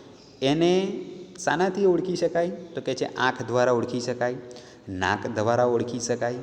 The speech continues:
કાન દ્વારા ઓળખી શકાય, સ્પર્શ દ્વારા ઓળખી શકાય અને સ્વાદ દ્વારા ઓળખી શકાય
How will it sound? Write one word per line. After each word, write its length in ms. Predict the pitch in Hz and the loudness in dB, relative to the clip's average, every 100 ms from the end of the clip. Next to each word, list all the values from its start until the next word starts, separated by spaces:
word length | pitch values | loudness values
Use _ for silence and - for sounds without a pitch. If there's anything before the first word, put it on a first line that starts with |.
| - - - - | -12 -16 -18 -2
કાન 300 | 101 110 120 | 0 0 0
દ્વારા 320 | 113 120 123 | 4 6 6
ઓળખી 340 | 113 101 123 | 4 0 -4
શકાય, 340 | 117 117 120 123 - - - | -4 -2 -2 -2 -8 -14 -12
સ્પર્શ 520 | - - 113 120 117 | -12 2 4 4 2
દ્વારા 280 | 107 117 123 | 0 4 6
ઓળખી 300 | 120 107 127 | 4 2 -4
શકાય 360 | 120 117 120 123 - - | -4 0 0 0 -8 -2
અને 140 | 151 | 2
સ્વાદ 460 | 165 - 110 113 101 | 2 4 4 4 2
દ્વારા 240 | 98 101 | 2 4
ઓળખી 520 | 101 92 87 101 123 131 - | 2 0 -6 -6 -6 -6 -6
શકાય 320 | - 101 85 | -4 -2 -4